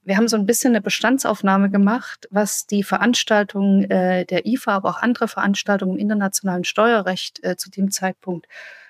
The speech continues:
ähm, so geboten haben. Und wir haben festgestellt, auf den Panels sitzen nur Männer. Das ist vielleicht ein bisschen übertrieben ge-, es gab natürlich auch Frauen auf den Panels, aber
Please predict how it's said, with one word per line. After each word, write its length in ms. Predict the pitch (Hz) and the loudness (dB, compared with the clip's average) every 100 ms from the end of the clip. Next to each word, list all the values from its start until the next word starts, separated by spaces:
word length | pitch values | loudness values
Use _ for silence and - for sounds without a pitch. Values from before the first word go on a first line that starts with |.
| _ | _
ähm, 480 | 202 202 190 180 190 - | 2 4 4 2 -2 -8
so 360 | - 185 190 190 | -6 0 0 0
geboten 580 | 196 180 214 - 254 190 | -6 -2 0 0 0 0
haben. 240 | 202 240 | 0 -2
Und 220 | - 202 | -2 -2
wir 80 | 196 | -2
haben 80 | 180 | -2
festgestellt, 680 | 202 196 - 226 - 226 226 | 0 -2 -2 -4 0 -2 -2
auf 160 | 180 - | -6 -6
den 160 | 170 | -8
Panels 420 | - - 233 226 - | -8 -2 0 0 -2
sitzen 300 | 190 - 180 | -6 -2 2
nur 140 | 196 | 2
Männer. 340 | 170 180 - - _ _ _ - - - _ | 4 2 2 -2 _ _ _ -20 -20 -20 _
Das 120 | - | -12
ist 180 | - - | -4 -2
vielleicht 400 | - 170 202 196 | 0 2 2 2
ein 60 | 202 | 0
bisschen 340 | 202 - 208 | 2 2 2
übertrieben 560 | 196 190 - 208 233 247 | 2 0 -2 0 2 2
ge-, 180 | 226 202 | 2 0
es 200 | 165 - | -4 -4
gab 240 | 165 - | -4 -4
natürlich 400 | - - - 202 | -6 -8 -4 -2
auch 120 | 196 202 | -2 -2
Frauen 340 | - 185 202 | 0 0 0
auf 140 | 196 | -2
den 180 | - 190 | -4 -4
Panels, 420 | - 185 185 180 - | -2 -2 -2 -2 -2
aber 240 | 185 185 | 0 -2